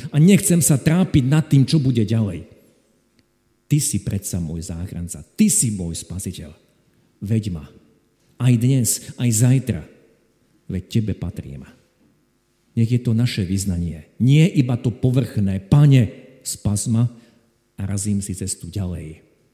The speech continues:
Ale nech to moje vyznanie mení moje postoje, môj celý život. Amen.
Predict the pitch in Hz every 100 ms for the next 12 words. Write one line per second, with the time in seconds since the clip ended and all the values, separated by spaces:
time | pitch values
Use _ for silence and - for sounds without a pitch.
0 | _ _ _ _ _ _ - 95 95 -
1 | 92 92 92 85 101 110 104 104 101 104
2 | - _ _ _ _ 87 98 127 131 92
3 | 85 80 _ _ _ _ - 82 - 95
4 | - - 78 69 - _ _ _ _ _
5 | _ _ _ _ _ 101 110 113 110 110
6 | _ - 90 90 69 71 78 - - -
7 | _ _ _ _ _ _ _ _ _ _
8 | _ _ _ _ _ _ - 82 80